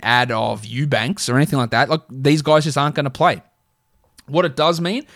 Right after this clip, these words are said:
is it just means some extra usage can get spread between DeRozan, Murray, White, Johnson, and Poeltl. And Gay gets a couple of extra minutes a night and gets some backup centre playing time, which is actually really good for his value.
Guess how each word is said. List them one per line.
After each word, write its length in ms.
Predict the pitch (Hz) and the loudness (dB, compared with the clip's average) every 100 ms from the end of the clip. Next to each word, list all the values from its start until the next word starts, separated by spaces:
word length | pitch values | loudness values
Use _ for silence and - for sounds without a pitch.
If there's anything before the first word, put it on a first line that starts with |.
| - _ | -20 _
is 120 | 143 | -8
it 120 | 151 135 | -6 -8
just 180 | 143 | -8
means 160 | 151 143 | -6 -6
some 100 | 151 | -4
extra 260 | 151 - 139 | -4 -2 -2
usage 380 | 160 165 139 | -2 -2 -4
can 80 | 147 | -4
get 140 | 143 - | -4 -2
spread 340 | - 147 143 | 0 2 2
between 300 | 135 131 123 | 0 -2 -2
DeRozan, 420 | 123 139 139 131 | 2 4 4 2
Murray, 300 | 135 135 131 | 2 2 2
White, 580 | 123 131 131 127 123 113 | 2 2 2 0 -10 -4
Johnson, 480 | 143 139 131 139 127 | 0 0 0 0 0
and 140 | 117 | -2
Poeltl. 320 | 143 175 285 - _ _ _ | 2 2 2 -4 _ _ _
And 220 | - 139 | -2 0
Gay 240 | 131 139 156 | 4 4 4
gets 260 | 147 131 | 2 -2
a 40 | - | -4
couple 260 | 165 147 | -4 -2
of 60 | 151 | -4
extra 240 | 156 - | -2 0
minutes 260 | 151 156 147 | 0 0 0
a 40 | |
night 260 | 156 151 147 | 0 0 0
and 180 | 143 143 | -2 -2
gets 160 | 139 | -2
some 140 | - 139 | -2 2
backup 320 | 143 139 127 | 2 0 -2
centre 240 | 147 160 | -2 -2
playing 260 | 160 156 170 | -4 -2 0
time, 160 | 226 185 | 0 0
which 100 | 139 | -2
is 80 | |
actually 260 | 131 131 131 | -6 -6 -4
really 180 | 127 113 | -4 -4
good 180 | 123 127 | -6 -4
for 80 | |
his 160 | 131 127 | -4 -4
value. 320 | 123 139 262 | -2 -2 -4